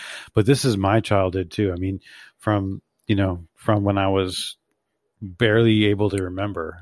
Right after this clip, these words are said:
um, Star Wars was a big part of my life, um, and sharing it with you. And that's just how special and how, uh, reaching, um, Starbucks, Star, Starbucks, did I say Starbucks? <laughs> I guess I need a coffee. Star Wars is to fans. But,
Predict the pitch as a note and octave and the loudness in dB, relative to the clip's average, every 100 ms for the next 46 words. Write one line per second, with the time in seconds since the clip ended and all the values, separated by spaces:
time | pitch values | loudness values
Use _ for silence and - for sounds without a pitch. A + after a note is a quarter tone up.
0 | G2 F#2+ F2 E2 E2 - F2+ F2 E2+ E2 | -6 -4 -2 -4 -8 -2 0 0 -4 -8
1 | E2+ F#2 - - E2+ F2 F2+ E2+ E2 - | -6 -6 -4 -4 -2 -2 -4 -4 -6 -8
2 | - - - - G2 F2+ F2 - F#2 F#2 | -18 -18 -18 -6 0 0 0 -2 -2 -2
3 | F2 E2+ - G#2+ G2+ F#2+ F2+ E2 F#2 F2+ | -4 -6 0 2 2 0 0 0 0 2
4 | F2 F#2+ G#2+ - B2+ - A2+ F#2 - G#2 | 0 -2 -2 -2 -2 2 2 2 0 0
5 | F#2 G2 F2+ F2 F#2+ F2+ F2 _ _ _ | 0 0 -2 -2 -2 -2 -4 _ _ _
6 | _ - F#2 F#2 G2+ A#2+ G#2+ F#2+ E2 E2 | _ -6 -4 -2 4 4 4 0 -2 -8
7 | _ - - - - - F2+ E2+ F2 F2+ | _ -20 -20 -20 -14 -2 0 0 -4 -2
8 | G2+ F#2 F2+ - - _ - - - - | 2 4 4 0 -8 _ -6 -2 -2 -4
9 | - D#2+ E2+ G2+ G#2 G#2 - E2+ G2 F#2 | -6 -4 -4 -6 -4 -6 -2 0 2 4
10 | - - D#3 D3+ - - - _ F3+ G#3+ | 2 2 4 4 4 2 0 _ -6 -4
11 | G#3 E3 C3+ G#2 A2 A#2 A2 G2 - G#2+ | -2 -2 2 4 6 6 6 4 2 2
12 | G2 D#2 - - G#2+ - C#3+ C3+ C3+ A#2 | 2 -2 -8 -14 -8 4 6 8 6 4
13 | G#2 G2 - F2+ G2+ G2 F2 D#2+ A2 | 2 -2 -4 -6 -4 -4 -6 -6 -4